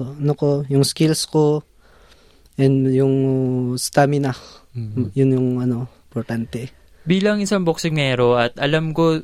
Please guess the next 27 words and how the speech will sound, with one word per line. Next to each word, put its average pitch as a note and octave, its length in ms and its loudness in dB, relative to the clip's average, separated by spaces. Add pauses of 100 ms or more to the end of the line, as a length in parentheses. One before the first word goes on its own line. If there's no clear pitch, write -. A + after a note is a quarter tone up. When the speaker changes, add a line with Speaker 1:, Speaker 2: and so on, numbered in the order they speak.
Speaker 2:
Brendan, C3+ 460 -2
bata G2 320 -2
ka G#2+ 100 0
pa B2+ 140 -4
eh, G2 100 -4
twenty-five G2+ 640 -2
years F#2+ 320 -4
old. G#2 320 0 (320)
Ano E3 240 2
Speaker 1:
Opo. F3 100 -6
Speaker 2:
sa - 80 -4
tingin E3+ 300 -2
mo D#3+ 80 0
yung D#3+ 180 -2 (300)
pinakamalaking C3+ 760 -2
challenge G#2+ 640 -4
mo G#2+ 240 0
ngayon G#2 320 0
bilang G2 320 -4
isang G#2 300 -4
boksingero? G2 500 -4
Si-, - 220 -8 (240)
sa - 160 -2
pagte-training A2+ 720 -2
ba G#2 160 0
yun? D#3+ 400 -2
O, A2+ 320 -2